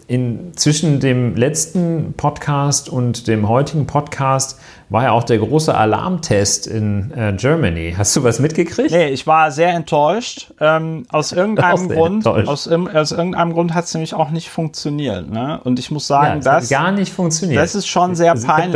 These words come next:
Speaker 1: dann
Speaker 2: weil ich hab, ich hab ja echt gedacht, da sitzen dann also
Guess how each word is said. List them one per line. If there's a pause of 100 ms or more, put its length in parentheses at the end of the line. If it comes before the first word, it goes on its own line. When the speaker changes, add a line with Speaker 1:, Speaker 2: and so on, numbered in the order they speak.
Speaker 1:
dann
Speaker 2:
weil
ich
hab,
ich
hab
ja
echt
gedacht,
da
sitzen
dann (580)
also